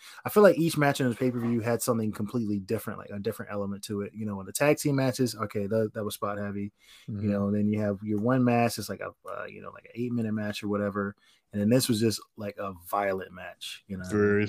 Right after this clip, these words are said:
Speaker 2: much so. Very much so. They were definitely, I had, like, the feeling that they're trying to kill each other. Like, <laughs> this is a, obviously a blood feud, you know what I mean? Like, they're really trying to get at each other. Um,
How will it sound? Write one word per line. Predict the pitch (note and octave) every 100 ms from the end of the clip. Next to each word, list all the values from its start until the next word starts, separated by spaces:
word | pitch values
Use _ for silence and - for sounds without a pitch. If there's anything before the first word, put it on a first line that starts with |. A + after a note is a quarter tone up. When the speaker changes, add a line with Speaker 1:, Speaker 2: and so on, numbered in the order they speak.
| G2+
Speaker 2:
much | G2+ -
so. | - G#2 G2 -
Very | A2 G#2
much | G2+ -
so. | G2+ G2 - - - -
They | -
were | C#3+ C#3+
definitely, | A#2+ B2 B2+ C3+ G#2
I | D#3
had, | E3+
like, | D3 A#2
the | G#2+
feeling | A#2+ A#2 G2
that | F#2+
they're | A#2
trying | C#3+ G2+
to |
kill | F#2+ - G#2+
each | G2 -
other. | G2 G2
Like, | G2 G2 G2
<laughs> | - - - - - -
this | D3+
is | E3+ C#3+
a, | B2+ - -
obviously | A#2+ C#3+ C3+ B2
a |
blood | G#2+ A#2+ A2+ G2+
feud, | A#2 G#2+ G#2
you | G#2+
know | G#2+
what | G#2
I |
mean? | G#2+ G#2+
Like, | G#2
they're | - G#2
really | G#2 G#2
trying | - G2+
to | G#2
get | G#2+
at | G#2+
each | G#2+ -
other. | G#2+ G#2+ G#2+ _ _ - _ -
Um, | A2 G#2+ G#2 G2+ G#2+